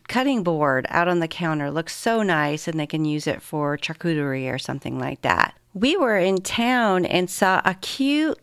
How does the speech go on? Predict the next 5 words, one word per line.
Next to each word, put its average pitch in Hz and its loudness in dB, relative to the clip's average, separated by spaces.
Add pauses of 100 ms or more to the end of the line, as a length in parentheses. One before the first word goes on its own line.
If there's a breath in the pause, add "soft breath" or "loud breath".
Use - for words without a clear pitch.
(140)
uh, 165 4
yellow 208 2
gurgle 180 2
pot 143 2 (460 loud breath)
that 170 4